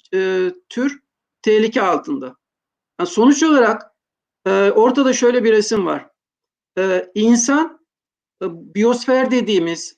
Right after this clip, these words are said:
dünyayı, yani bu yaşam küreyi domine eden, e, tek bir varlık haline dönüşmüş durumda. Yani bu sistemin bir parçasıyken sisteme egemen olmuş,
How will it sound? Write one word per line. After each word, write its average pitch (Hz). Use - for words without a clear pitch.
dünyayı, 208
yani 175
bu 185
yaşam 247
küreyi 254
domine 254
eden, 277
e, 208
tek 240
bir 247
varlık 226
haline 196
dönüşmüş 160
durumda. 139
Yani 190
bu 185
sistemin 247
bir 254
parçasıyken 208
sisteme 247
egemen 226
olmuş, 202